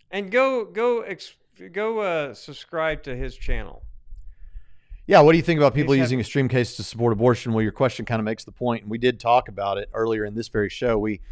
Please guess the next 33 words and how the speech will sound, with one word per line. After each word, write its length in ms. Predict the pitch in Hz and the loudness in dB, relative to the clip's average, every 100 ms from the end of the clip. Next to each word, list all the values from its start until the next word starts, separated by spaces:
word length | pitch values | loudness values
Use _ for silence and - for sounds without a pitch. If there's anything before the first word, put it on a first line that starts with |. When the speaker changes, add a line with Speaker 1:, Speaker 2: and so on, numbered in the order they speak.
| - - - | -18 -18 -8
Speaker 2:
agree 340 | 113 117 127 | -2 4 4
with 100 | 127 | 4
the 80 | 104 | 0
sentiment 400 | - 110 104 104 | -4 -4 -4 -4
I 80 | 98 | -4
think 260 | 110 104 | -6 -8
that 140 | 101 101 | -10 -10
you're 160 | 98 | -10
pressing, 500 | 87 123 131 - 90 | -6 -4 -4 -4 -8
which 220 | 90 98 113 | -8 -4 -2
is 220 | 98 - _ _ _ | -2 -4 _ _ _
if 240 | 170 185 165 | -4 0 0
it 120 | 131 | 0
were 180 | 131 123 | 0 0
someone 360 | - 107 104 | -2 -4 -2
like, 240 | 101 101 104 | -2 -4 -4
like, 220 | 113 104 | -6 -4
I 100 | 123 | -8
think 200 | - 143 | -6 -4
honestly, 320 | 120 113 117 | -2 -2 -2
atheist 400 | 107 113 117 101 | -4 -2 -6 -8
or 40 | - | -8
somebody 360 | 185 185 107 101 | -4 -2 0 -2
that 120 | 98 | -4
I 100 | 98 | -6
was 140 | 95 | -6
chatting 280 | - 110 101 | -6 -4 -4
with, 120 | 101 | -6
or 40 | 101 | -6
maybe 140 | 127 | -6
it 20 | |
was 120 | 101 - | -8 -10
Kevin, 340 | 107 98 | -10 -10